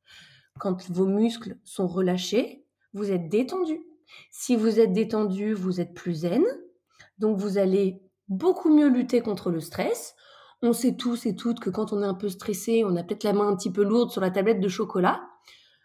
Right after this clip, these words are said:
Donc, si vous êtes moins stressé, vous allez pouvoir manger du chocolat quotidiennement,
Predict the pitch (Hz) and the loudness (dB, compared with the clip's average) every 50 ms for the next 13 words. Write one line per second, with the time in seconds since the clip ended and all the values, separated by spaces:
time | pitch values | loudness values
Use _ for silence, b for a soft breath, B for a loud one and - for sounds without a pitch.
0 | b _ _ 202 196 180 269 269 262 254 254 - - - _ _ _ _ _ - | b _ _ -4 0 2 4 4 4 2 0 -6 -14 -18 _ _ _ _ _ -6
1 | - 269 254 233 226 233 247 - 233 226 226 226 226 - - 220 214 - - 214 | 0 0 2 2 2 2 0 2 2 0 0 0 -2 -4 -6 -6 -6 -4 -4 -4
2 | 214 214 - b b b b b b _ 208 202 202 214 208 202 208 196 180 - | -4 -4 -8 b b b b b b _ -10 -2 2 2 2 2 2 -2 -2 -4
3 | - 214 196 214 220 214 214 214 214 214 196 214 202 214 208 - 220 208 - 220 | -6 -4 0 0 0 2 2 0 0 0 -2 -2 -4 -4 -4 -4 -4 -2 0 0
4 | 208 214 202 202 - - 226 220 - - 214 190 190 226 214 214 208 214 214 226 | 2 2 0 -2 -2 -6 -6 -6 -6 -6 -6 2 4 4 4 4 2 2 0 0
5 | 226 226 | -2 -8